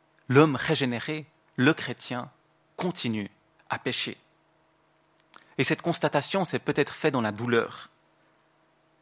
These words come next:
Cela est peut-être été, comme pour beaucoup de chrétiens, une grande désillusion de voir que nos frères et sœurs dans la foi continuent à faire le mal.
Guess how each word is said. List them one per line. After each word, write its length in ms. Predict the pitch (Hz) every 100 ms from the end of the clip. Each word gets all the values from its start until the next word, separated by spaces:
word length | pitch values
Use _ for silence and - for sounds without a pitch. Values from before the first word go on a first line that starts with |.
| _
Cela 300 | - 143 127
est 100 | 131 - _ _
peut-être 340 | 160 147 151 -
été, 300 | 139 220 226
comme 180 | 139 123
pour 200 | 139 113
beaucoup 260 | 156 -
de 160 | 147 127
chrétiens, 600 | 104 - 156 - 185 190 - -
une 160 | 139 131
grande 360 | - 185 165
désillusion 580 | 117 156 147 139 127 104 107 _
de 80 | 127
voir 280 | 127 165 165
que 100 | 143
nos 100 | 131
frères 300 | - 208 160
et 60 | 139
sœurs 220 | - 113
dans 100 | 110
la 100 | 101
foi 340 | - 127 123 - - -
continuent 560 | - 165 - 127 117 110 - _ _
à 80 | 123
faire 160 | - 165
le 80 |
mal. 340 | 110 107 101